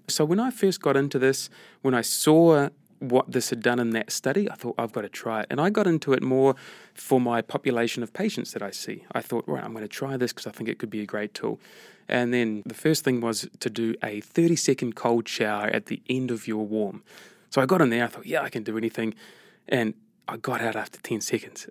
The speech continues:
It was just too much. It was September that I started, and it wasn't the middle of winter, you know. I was like, "Far out." That made me think, "Well, if that's how I feel and I think I'm pretty sort of normal, wow, what really is my sympathetic system like?"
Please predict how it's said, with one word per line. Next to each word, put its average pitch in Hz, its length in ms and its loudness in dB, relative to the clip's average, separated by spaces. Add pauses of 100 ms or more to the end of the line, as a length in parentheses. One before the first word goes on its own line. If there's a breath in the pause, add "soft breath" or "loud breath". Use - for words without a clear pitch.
It 123 60 0
was 123 120 2
just - 200 -2
too 107 180 -2
much. - 420 -6 (200 soft breath)
It 123 100 4
was 117 140 0
September 139 560 -2
that 98 160 -8
I 98 80 -8
started, 104 520 -6 (400 loud breath)
and 113 520 0 (100)
it 127 180 0
wasn't 113 280 -8
the 101 80 -12
middle 104 220 -10
of 98 60 -8
winter, 139 280 -4
you 101 100 -14
know. 104 160 -12 (100)
I - 40 -14
was - 120 -14
like, - 120 -20 (100)
"Far - 440 -12
out." 151 180 -6
That - 120 -8
made 147 200 -4
me - 80 -2
think, 220 320 -2 (360 loud breath)
"Well, 139 380 4 (240)
if - 180 -6
that's - 260 0
how 120 180 2
I 180 160 6
feel 107 320 -2
and 107 80 -8
I 117 60 -4
think 120 200 -6
I'm 101 160 -10 (140)
pretty 107 360 -4
sort 104 220 -8
of 98 80 -8
normal, 135 380 2 (460 loud breath)
wow, 196 300 -2 (220)
what 147 220 0
really 190 300 4
is 117 120 2
my 107 140 -6
sympathetic - 520 -6
system - 360 -8
like?" 113 420 -8